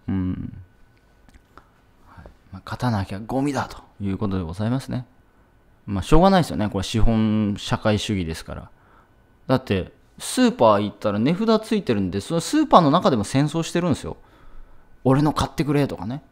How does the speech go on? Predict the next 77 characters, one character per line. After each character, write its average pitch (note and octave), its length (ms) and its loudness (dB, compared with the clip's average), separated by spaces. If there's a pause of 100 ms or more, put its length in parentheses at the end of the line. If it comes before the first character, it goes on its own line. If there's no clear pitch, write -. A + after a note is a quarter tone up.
(1040)
「俺 B2+ 260 6
は D3+ 140 2
高 D#3 300 -2
い D3+ 40 0
け C3+ 100 2
ど A2+ 100 0
う A#2+ 80 4
ま C#3 140 4
い A#2+ 60 0
ぜ」 F#2+ 160 -4
み F2 140 -6
た D#2 120 -12
い C2 40 -14
な E2 80 -12
ね。 D3+ 200 -8
ま G#2 140 -2
あ、 G2+ 40 -4
そ G2 100 -8
の、 F#2+ 80 -4
物 A#2 460 2
は B2 100 0
ね、 E2+ 100 -8
言 - 240 0
葉 A2+ 100 2
で - 200 -4
表 G2 220 -2
現 D2+ 160 -4
で G2 100 -2
き G2+ 80 -4
な G2+ 120 0
い D#2+ 40 -6
ん D#2+ 60 -10
で E2 80 -8
言 F#2+ 120 -2
わ G#2 100 2
な A2+ 100 0
い、 D2+ 100 -8 (140)
ま F#2+ 120 -4
あ、 - 20 -2
セ - 120 -8
リ G#2 80 -4
フ A2 80 -6
は F#2 60 -4
な F#2+ 120 -2
い G#2 60 -4
け - 100 -10
ど D2 80 -12
も。 D2 260 -8 (500)
う F3 580 0
ん、 D#3+ 40 -10
か - 140 -12
か-、 - 200 -8 (300)
競 C4+ 180 0
争 B3 200 0
し - 100 -4
て C4+ 80 -2
る D4+ 60 -2
じ A#3 60 0
ゃ - 20 0
な G3 80 0
い - 20 -6
で - 40 -8
す - 60 -18
か。 - 80 -14
コ - 180 2
ン C4 140 6
ビ C4+ 80 6
ニ C4+ 140 4
行 A#3+ 40 -2
っ - 40 -18
て - 100 -4
も B2+ 80 0
競 C3+ 200 0
争 B2+ 200 -2
で A#2 100 0
す - 100 -12
よ。 D#2+ 120 -10